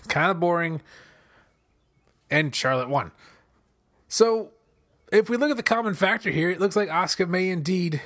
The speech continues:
be the problem. And why is that? What's the problem with Asuka that she can't have a good match with Charlotte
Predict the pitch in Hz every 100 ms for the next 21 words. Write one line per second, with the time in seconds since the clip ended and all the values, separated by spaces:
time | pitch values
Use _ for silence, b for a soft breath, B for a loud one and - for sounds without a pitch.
0 | B B B 120 165 180 165 147 170 202
1 | 151 - B B B B B - 214 214
2 | 233 226 202 131 110 90 151 220 208 254
3 | 214 190 180 175 165 156 147 - 135 131
4 | 170 147 165 151 147 127 170 165 156 147
5 | 143 131 - 156 156 147